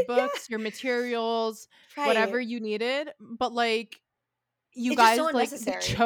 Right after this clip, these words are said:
Speaker 1: It's just
Speaker 2: chokehold it had on us as
Speaker 1: <laughs>
Speaker 2: students, like, and then, like, "Oh my gosh, I love your rolling backpack.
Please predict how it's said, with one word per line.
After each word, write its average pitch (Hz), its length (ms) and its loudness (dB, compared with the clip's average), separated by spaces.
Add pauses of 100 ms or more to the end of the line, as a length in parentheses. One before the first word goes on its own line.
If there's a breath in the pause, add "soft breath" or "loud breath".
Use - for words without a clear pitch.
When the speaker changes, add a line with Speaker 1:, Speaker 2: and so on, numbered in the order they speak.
Speaker 1:
It's 226 180 0
just 320 200 6
Speaker 2:
chokehold 370 180 4
it 240 140 0
had 214 600 4
on 233 200 4
us 285 320 0
as 262 200 2
Speaker 1:
<laughs> - 20 -10
Speaker 2:
students, 277 720 -4
like, 262 340 0 (1160 loud breath)
and 285 100 0
then, 302 160 4
like, 294 380 4
"Oh 254 100 4
my 269 120 0
gosh, 349 200 0
I 370 80 2
love 269 360 6
your 277 100 0
rolling 277 240 0
backpack. 320 340 -2